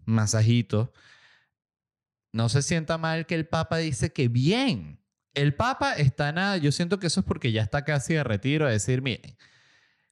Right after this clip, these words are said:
cualquier cogedera es permitida, porque lo que quiere Dios es que se reproduzcan". Eh, sí, ¿no?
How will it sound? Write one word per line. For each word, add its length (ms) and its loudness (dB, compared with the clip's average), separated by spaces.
cualquier 600 0
cogedera 640 0
es 100 2
permitida, 1160 -2
porque 280 -2
lo 140 0
que 160 -6
quiere 300 0
Dios 380 -2
es 280 -6
que 180 -6
se 240 0
reproduzcan". 1120 -2
Eh, 500 0
sí, 220 0
¿no? 280 -2